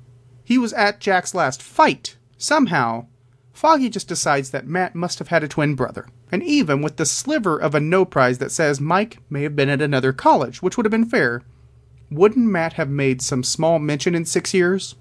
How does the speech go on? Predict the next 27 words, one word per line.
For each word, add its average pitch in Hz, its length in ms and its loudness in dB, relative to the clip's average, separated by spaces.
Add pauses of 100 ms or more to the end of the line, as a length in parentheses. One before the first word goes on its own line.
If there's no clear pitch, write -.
(120)
And 196 160 2
Jack 262 280 2
Murdock 165 580 -2
had 208 160 2
a 185 40 2
funeral, 151 460 0
or - 20 2
at - 100 -2
least 240 240 0
a 143 60 0
graveside 143 580 0
service. 170 400 0
There 147 100 0
would 220 120 2
have 220 60 0
been 170 80 2
at 147 60 -2
least 175 180 -2
a 131 40 -6
handful 175 400 0
of 135 120 -4
people 135 300 -4
there. 147 380 -2 (160)
Wouldn't 226 340 -2
there 233 180 2
have 139 240 0
been, 165 880 -2